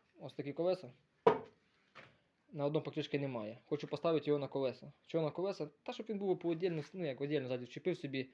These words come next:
Хай на колесах своїх буде, та і все, не на той навіски. Щоб друг, щоб не гецав по ямах і десь не відпав. Хай краще буде на колесах, собі його чіпив, підчепив, та і все. Е, дома в мене дощ валятися должна покришка.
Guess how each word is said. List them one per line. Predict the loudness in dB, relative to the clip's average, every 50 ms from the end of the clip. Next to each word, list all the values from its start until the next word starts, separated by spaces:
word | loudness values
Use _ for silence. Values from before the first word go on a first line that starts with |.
| -18 -20 -20 _ _ _ -2
Хай | 0 0
на | 0
колесах | 2 2 0 0 0 -2 -6
своїх | -6 -4 -4 -2 0
буде, | 2 2 2
та | 2 0
і | -2
все, | -2 -2 -6
не | -6 -6
на | -6 -4
той | -2 -2
навіски. | -2 -2 0 0 -2 -2 -4 -8 -14 -14 -16 _ _ _ _ _ _ _ _ _
Щоб | -10 -8 -6
друг, | -4 -4 -2 -2
щоб | -2 -2 -2 -2
не | 0 2
гецав | 2 2 2 2 -2 -2 -4 -6 _
по | 0 2
ямах | 4 4 2 2 -2 -6 -8 -6
і |
десь | -6 -6 -4 -4
не | -6
відпав. | -6 -2 0 0 0 0 -2 _ _ _ _ _ _ -20 -20 _ _ _ -6
Хай | -6 -2
краще | 0 0 0 0 -2 -4
буде | -4 -4
на | -6 -4
колесах, | -2 0 0 2 0 -2 -4 -6
собі | -4 -2
його | -2 -2
чіпив, | -2 -4 -4 -2 0 0 0 0
підчепив, | -2 -8 -6 -6 -4 -2 -2 -2 -2 -2 -6 -14 _ _
та | -4 -2
і | -2 -2
все. | -4 -8 -10 -12 -12 -14 _ _ _ _ _ _ _ _ _ _ _ _ _ _ _ _ _ _ _ _ _ _ _ _ _ _ _ _ _ _ _ _ _ _ _ _ _ _ _ _ _ _ _ _ _ -4
Е, | -2 0 0 0 -2 -4 -6 -10 -16 -20 -20 -20 -20 -20 _ _ _ _ -2
дома | 2 4 4 6 6
в | 4
мене | 2 2 2
дощ | 0 -2 -4 -2
валятися | 0 2 2 2 2 0
должна | 0 0 -2
покришка. | -4 -4 -2 -2 -2 0 -2 -4 -6